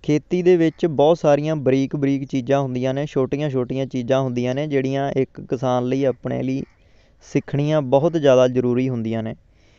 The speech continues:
ਇਹ ਨਿੱਕੀਆਂ ਨਿੱਕੀਆਂ ਚੀਜ਼ਾਂ ਦੇ ਬਹੁਤ ਵੱਡੇ ਪ੍ਰਭਾਵ ਜਿਹੜੇ ਪੈਂਦੇ ਨੇ। ਇਹ ਚੀਜ਼ਾਂ ਆਪਾਂ ਤਾਂ ਹੀ ਸਿੱਖ ਸਕਦੇ ਹਾਂ ਜੇ ਆਪਾਂ ਨੂੰ ਸ਼ੌਂਕ ਹੈ, ਆਪਾਂ ਸ਼ੌਂਕੀਆ ਤੌਰ 'ਤੇ ਵਾਹੀ ਜੇ ਕਰਦੇ ਹਾਂ, ਖੇਤੀ ਕਰਦੇ ਹਾਂ, ਤਾਂ ਇਹ ਗੱਲਾਂ ਜਿਹੜੀਆਂ ਆਪਣੇ ਸਮਝ ਦੇ ਵਿੱਚ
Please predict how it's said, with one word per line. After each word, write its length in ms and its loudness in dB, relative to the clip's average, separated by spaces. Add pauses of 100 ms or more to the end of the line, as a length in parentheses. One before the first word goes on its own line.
(160)
ਇਹ 120 2
ਨਿੱਕੀਆਂ 400 0
ਨਿੱਕੀਆਂ 320 -4
ਚੀਜ਼ਾਂ 420 0
ਦੇ 200 2
ਬਹੁਤ 260 4
ਵੱਡੇ 360 2
ਪ੍ਰਭਾਵ 480 2
ਜਿਹੜੇ 240 -2
ਪੈਂਦੇ 380 -4
ਨੇ। 140 -2 (100)
ਇਹ 300 -2
ਚੀਜ਼ਾਂ 460 0
ਆਪਾਂ 460 -2 (120)
ਤਾਂ 260 2
ਹੀ 160 -2
ਸਿੱਖ 280 -4
ਸਕਦੇ 400 0
ਹਾਂ 140 -4
ਜੇ 140 0
ਆਪਾਂ 340 0
ਨੂੰ 100 -6
ਸ਼ੌਂਕ 500 -2
ਹੈ, 140 0 (600)
ਆਪਾਂ 500 -2 (220)
ਸ਼ੌਂਕੀਆ 560 -2
ਤੌਰ 280 2
'ਤੇ 160 -2
ਵਾਹੀ 260 0
ਜੇ 140 -2
ਕਰਦੇ 340 0
ਹਾਂ, 100 -4
ਖੇਤੀ 380 -4
ਕਰਦੇ 340 -2
ਹਾਂ, 80 -6 (720)
ਤਾਂ 260 2
ਇਹ 80 2
ਗੱਲਾਂ 300 4
ਜਿਹੜੀਆਂ 260 -2
ਆਪਣੇ 320 -4
ਸਮਝ 340 -4
ਦੇ 140 -2
ਵਿੱਚ 320 -2